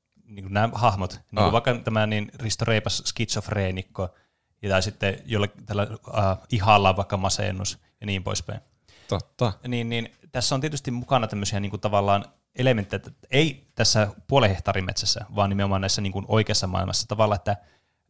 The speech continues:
Speaker 1: ne, ne on tämmöisiä aika niinku, äh, tämmöisiä vähän inhottavan realistisia nämä jotkut tilanteita, semmoisia, että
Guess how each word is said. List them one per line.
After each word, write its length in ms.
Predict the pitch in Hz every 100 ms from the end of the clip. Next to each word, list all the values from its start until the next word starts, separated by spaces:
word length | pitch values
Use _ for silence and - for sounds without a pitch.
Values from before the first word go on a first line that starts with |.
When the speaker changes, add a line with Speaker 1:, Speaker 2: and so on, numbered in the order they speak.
| -
Speaker 1:
ne, 180 | 123 -
ne 140 | 131 143
on 60 |
tämmöisiä 280 | 151 165 156
aika 240 | 151 175
niinku, 320 | 160 135 127 117 _ _ _ _ _ _ _ -
äh, 60 | - -
tämmöisiä 340 | 123 120 123 - _ _ -
vähän 160 | 147 165
inhottavan 500 | 180 143 - 107 101
realistisia 580 | 107 98 92 - - 95
nämä 140 | 98
jotkut 240 | 95 -
tilanteita, 460 | - 107 95 90 92
semmoisia, 340 | - 101 104
että 200 | 107 113